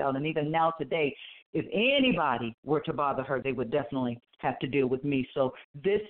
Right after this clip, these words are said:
uh, uh, uh, today's session, today's jewel dropping will be, uh, sent as inspiration to the both of those people who inspired this. In addition to that, the Ajay themselves,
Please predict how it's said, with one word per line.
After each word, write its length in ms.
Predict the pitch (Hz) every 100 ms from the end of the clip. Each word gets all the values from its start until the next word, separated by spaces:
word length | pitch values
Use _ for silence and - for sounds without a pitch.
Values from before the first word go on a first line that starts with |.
| - -
uh, 260 | 160 147 - - -
uh, 220 | - 120 - -
uh, 240 | 110 82 - _
today's 380 | - 135 180 180 -
session, 480 | 175 165 - 147 151
today's 380 | 156 156 151 139 123
jewel 220 | 170 160
dropping 540 | - 160 143 - 135 - _ _ -
will 140 | 156
be, 380 | 156 147 139 135 135
uh, 160 | 127 123 -
sent 220 | 190 175 _ - - -
as 100 | 147 -
inspiration 720 | 165 156 151 139 139 139 139 -
to 180 | 139 127
the 60 | 139
both 260 | 139 135
of 120 | 131 113
those 180 | 120 -
people 320 | - 131 131 123
who 180 | 127 120
inspired 500 | - 139 127 120 -
this. 180 | 117 113 _ - - - _
In 120 | 233 233
addition 340 | 311 339 254
to 80 | 226
that, 200 | 247 233
the 80 | 202
Ajay 440 | 190 202 202 220 202
themselves, 720 | 196 - 240 226 147 139